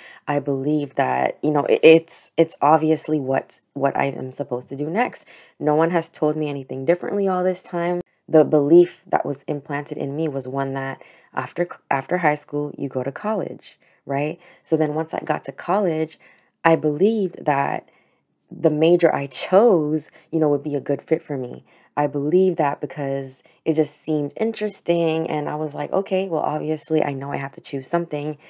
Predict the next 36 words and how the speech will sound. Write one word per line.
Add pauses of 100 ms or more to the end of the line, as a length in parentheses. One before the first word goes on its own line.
(220)
and (300)
these
are
the
only
options
for
me."
Everything
that's
listed
on
that
course
list, (280)
on
that
major
and
minor
list,
like,
that's (300)
the
only
things
I
have
to
choose
from.
And
because
I
believe
that,